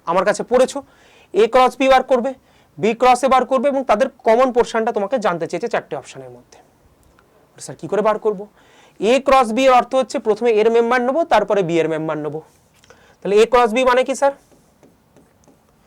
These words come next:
এর মানে হলো এক কমা এক,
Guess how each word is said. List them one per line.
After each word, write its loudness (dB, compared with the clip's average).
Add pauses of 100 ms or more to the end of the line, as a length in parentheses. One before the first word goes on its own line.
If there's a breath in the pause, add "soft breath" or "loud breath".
(380 soft breath)
এর -2
মানে 2
হলো 2 (680 soft breath)
এক 4 (100)
কমা 6
এক, 0